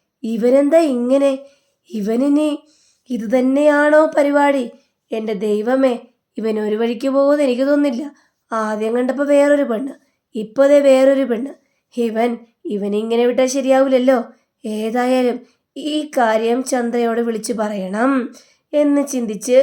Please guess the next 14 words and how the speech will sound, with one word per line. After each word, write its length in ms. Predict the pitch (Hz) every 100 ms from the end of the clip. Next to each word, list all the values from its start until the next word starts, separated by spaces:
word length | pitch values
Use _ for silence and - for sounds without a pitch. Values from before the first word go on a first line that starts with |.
| 285 - -
ഈ 100 | 277 311
സ്ത്രീയാണെങ്കിൽ 800 | 302 269 247 247 233 220 208 226 262 - _ -
ചന്ദ്രയുടെ 440 | 311 294 294 302
ഫോണിലേക്ക് 500 | 294 269 247 247 247
വിളിക്കുകയാണ്. 500 | 247 233 208 254 302 - _ _ _ _ _ _ _ _ - - 247
അപ്പൊ 200 | 220 226
ചന്ദ്രയുടെ 500 | 226 214 214 220 240
ഫോൺ 220 | 247 254 262
റിങ് 240 | 254 254
ചെയ്തെന്ന് 260 | 254 262 262
കണ്ടു 180 | 247
കഴിഞ്ഞപ്പോഴേക്കും 360 | 254 254 262 262
ചന്ദ്ര, 320 | 247 247 254
"ആ, 80 | 254